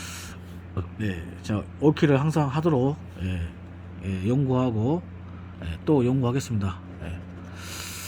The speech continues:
예, 당번 두 수가 나왔으면 좋았을 건데, 한 수가 나와가지고 아쉽지만, 그래도, 예, 예, 두 개 중 하나 나와가지고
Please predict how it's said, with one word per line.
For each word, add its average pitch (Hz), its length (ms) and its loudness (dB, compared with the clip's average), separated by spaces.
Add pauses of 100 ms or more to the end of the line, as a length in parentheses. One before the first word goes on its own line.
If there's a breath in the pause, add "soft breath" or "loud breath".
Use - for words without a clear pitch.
(460 loud breath)
예, 120 160 2
당번 170 440 8
두 175 120 2
수가 151 520 6
나왔으면 135 300 0
좋았을 147 220 0
건데, 127 200 -2
한 143 100 2
수가 170 180 2
나와가지고 123 400 2
아쉽지만, 113 520 0 (140)
그래도, 110 440 0 (160)
예, 82 320 -6 (680 loud breath)
예, 90 200 0
두 139 120 2
개 143 80 6
중 127 120 2
하나 151 160 4
나와가지고 117 580 2